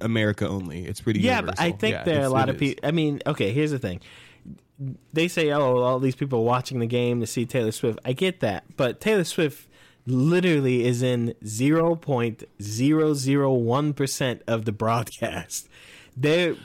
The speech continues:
Speaker 1: Oh,
Speaker 2: they
Speaker 1: I
Speaker 2: have
Speaker 1: know,
Speaker 2: to
Speaker 1: yeah,
Speaker 2: watch the
Speaker 1: yeah.
Speaker 2: game, and they, people are watching the games. It's not like they're just
Speaker 1: So
Speaker 2: looking
Speaker 1: people
Speaker 2: at
Speaker 1: have
Speaker 2: it
Speaker 1: to,
Speaker 2: on YouTube.
Speaker 1: people have to watch the game. People who are complaining about her being too involved in the games aren't watching football because, like you said, like, she's not on screen for more than, like,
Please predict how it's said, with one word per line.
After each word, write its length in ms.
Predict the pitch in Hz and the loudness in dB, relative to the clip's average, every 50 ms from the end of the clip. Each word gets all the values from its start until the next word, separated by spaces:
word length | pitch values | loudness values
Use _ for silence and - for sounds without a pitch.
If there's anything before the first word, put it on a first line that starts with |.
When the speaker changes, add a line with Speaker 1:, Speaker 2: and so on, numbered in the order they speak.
| 98 - | -4 2
Speaker 1:
Oh, 140 | 214 233 214 165 | 4 6 6 6
Speaker 2:
they 40 | 135 | 6
Speaker 1:
I 120 | - 139 | 6 4
Speaker 2:
have 80 | 160 170 | 2 2
Speaker 1:
know, 80 | 165 | 2
Speaker 2:
to 100 | - 160 | 2 4
Speaker 1:
yeah, 100 | 135 143 | 4 6
Speaker 2:
watch 260 | 147 156 175 - - - | 4 4 2 0 -2 -2
the 100 | - 123 | 0 0
Speaker 1:
yeah. 60 | 107 143 | 2 2
Speaker 2:
game, 240 | 175 196 147 113 | 2 0 0 0
and 120 | 120 131 139 | 0 0 2
they, 220 | 147 156 156 107 | 2 0 0 -2
people 320 | 120 - 180 175 160 - 165 | -2 -4 -4 -2 0 0 0
are 80 | 147 | 0
watching 480 | 127 110 117 127 139 147 - - 135 123 | 2 2 2 2 0 0 -2 -2 -2 0
the 80 | 117 | 0
games. 460 | 107 117 135 147 139 92 78 73 92 101 | 0 0 0 0 0 -2 -4 -6 -8 -8
It's 120 | 110 - | -4 -2
not 200 | 139 135 127 117 | -2 -2 0 0
like 180 | 123 120 117 - | 0 -2 0 0
they're 140 | 123 113 | 0 0
just 280 | 104 110 107 104 - - | 0 0 -2 -4 -4 -2
Speaker 1:
So 100 | - - | -2 -2
Speaker 2:
looking 120 | - 107 | 0 0
Speaker 1:
people 260 | 113 110 107 117 113 - | 0 0 2 2 4 4
Speaker 2:
at 100 | - 196 | 4 4
Speaker 1:
have 120 | - - 196 | 2 2 2
Speaker 2:
it 40 | 185 | 2
Speaker 1:
to, 100 | 175 165 | 2 2
Speaker 2:
on 40 | - | 0
YouTube. 240 | 131 135 - 190 165 | -2 -4 -6 -6 -6
Speaker 1:
people 220 | 180 175 196 190 | -4 -2 0 0
have 120 | 180 180 - | 0 0 -2
to 80 | 170 | -2
watch 280 | 160 151 143 143 - - | -2 -2 -2 -2 -4 -8
the 80 | 135 127 | -10 -6
game. 400 | 120 113 113 110 110 110 110 - | -4 -4 -2 -2 -4 -4 -6 -6
People 340 | - - 170 156 165 175 | -2 -2 -2 0 0 0
who 80 | 170 185 175 | 0 0 0
are 80 | 165 | 0
complaining 420 | 160 151 127 - 139 131 127 127 123 | -2 -4 -4 -4 -2 -2 -2 -2 -4
about 200 | 120 120 110 110 | -4 -4 -4 -4
her 120 | 117 113 | -4 -4
being 460 | 104 101 110 110 110 110 107 110 104 | -4 -4 -4 -4 -4 -4 -4 -6 -6
too 160 | 101 - 117 110 | -6 -4 -2 -2
involved 420 | 107 104 98 98 98 101 104 104 | -2 -2 -4 -4 -2 -2 -4 -4
in 60 | 107 | -4
the 80 | 104 101 | -4 -4
games 400 | 98 104 107 107 107 107 104 - | -4 -4 -6 -6 -6 -6 -8 -4
aren't 260 | 110 113 113 110 - | -2 0 0 -2 -2
watching 360 | - 104 104 104 - - 104 95 | -4 -4 -4 -4 -4 -6 -8 -6
football 420 | - 110 95 87 113 117 117 117 | -4 -6 -4 -2 -2 -2 -2 -2
because, 300 | 110 110 - 120 107 101 | -4 -4 -4 -4 -4 -4
like 160 | 110 104 101 | -4 -6 -6
you 80 | 104 98 | -8 -8
said, 260 | - 101 92 92 87 | -6 -6 -6 -6 -8
like, 140 | 95 92 85 | -10 -12 -10
she's 160 | - 110 101 | -10 -8 -6
not 160 | 107 104 101 | -4 -4 -4
on 160 | 98 95 92 | -4 -6 -8
screen 320 | 92 - - 101 98 98 92 | -8 -8 -6 -6 -6 -6 -6
for 120 | 87 95 | -8 -8
more 220 | 95 95 90 90 92 | -8 -8 -6 -8 -8
than, 160 | 92 92 92 | -8 -10 -12
like, 240 | 87 82 80 - | -12 -14 -16 -20